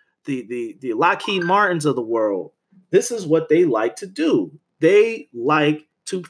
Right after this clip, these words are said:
feed them all of our money. And you know what the crazy thing is? When we have progressives like Bernie Sanders or Elizabeth Warren or, you know, any real progressive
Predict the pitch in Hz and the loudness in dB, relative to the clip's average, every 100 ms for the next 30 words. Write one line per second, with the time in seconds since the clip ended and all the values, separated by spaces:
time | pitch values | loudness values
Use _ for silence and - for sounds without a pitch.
0 | _ - 254 202 165 143 135 135 143 165 | _ -8 -6 -4 -4 -4 0 0 0 -4
1 | _ _ _ _ _ _ - 185 247 214 | _ _ _ _ _ _ 0 4 6 6
2 | 226 247 254 311 131 - _ _ _ _ | 4 4 4 0 0 -8 _ _ _ _
3 | _ _ _ _ _ _ 185 247 339 359 | _ _ _ _ _ _ -4 0 0 0
4 | - - 220 226 226 - 226 226 226 226 | 0 0 0 0 -2 -6 -6 -4 -6 -6
5 | 226 - _ _ _ _ _ 143 196 240 | -8 -18 _ _ _ _ _ 0 0 2
6 | 247 240 226 202 - - 143 151 175 - | 0 2 2 0 -4 -2 2 2 2 0
7 | 175 160 127 107 143 156 147 151 151 147 | 0 0 -2 0 0 0 -2 -2 0 2
8 | 151 151 143 98 95 87 85 135 151 143 | 0 0 -2 -4 -4 -6 -4 -2 0 -2
9 | 131 123 131 139 135 131 110 104 101 90 | -6 -6 -4 -2 -4 -6 -6 -4 -4 -6
10 | _ _ _ - 165 180 214 226 165 185 | _ _ _ -4 -2 2 2 4 6 4
11 | 175 147 123 135 156 151 123 | 4 0 0 0 2 2 0